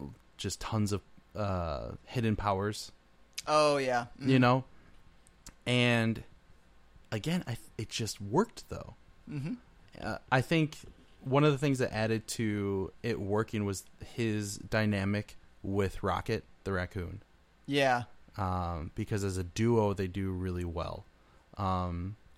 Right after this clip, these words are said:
Speaker 1: whereas Rocket was, um,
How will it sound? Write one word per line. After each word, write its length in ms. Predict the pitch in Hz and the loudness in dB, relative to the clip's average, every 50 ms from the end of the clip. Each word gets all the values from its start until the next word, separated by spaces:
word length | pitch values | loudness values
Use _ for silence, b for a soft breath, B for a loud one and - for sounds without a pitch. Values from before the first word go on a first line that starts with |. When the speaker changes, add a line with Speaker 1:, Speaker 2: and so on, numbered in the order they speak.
| - | -8
Speaker 1:
whereas 400 | - 104 101 98 98 95 90 85 | -2 0 0 0 0 0 -2 2
Rocket 420 | 98 120 135 139 - 117 110 - - | 6 6 6 6 6 4 0 0 0
was, 480 | 95 95 92 90 87 90 - - - - - - - | -2 -2 -2 -2 -4 -6 -8 -10 -12 -14 -16 -8 -4
um, 680 | 104 95 92 90 87 87 85 80 - - 98 98 107 | -2 -2 0 0 -2 -2 -4 -6 -8 -8 -10 -10 -12